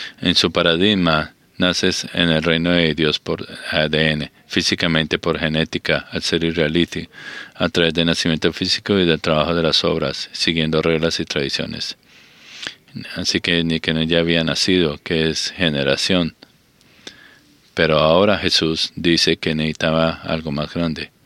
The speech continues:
Necesitas ser rey, generación. Nicodemo no tenía concepto de la necesidad de renacer espiritualmente.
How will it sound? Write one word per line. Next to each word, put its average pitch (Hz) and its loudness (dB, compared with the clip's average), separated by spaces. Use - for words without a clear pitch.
Necesitas 85 -4
ser 82 -4
rey, 80 0
generación. 76 -2
Nicodemo 82 0
no 85 2
tenía 87 0
concepto - 0
de 85 2
la 76 -2
necesidad 78 -2
de 80 0
renacer 78 -2
espiritualmente. 76 -4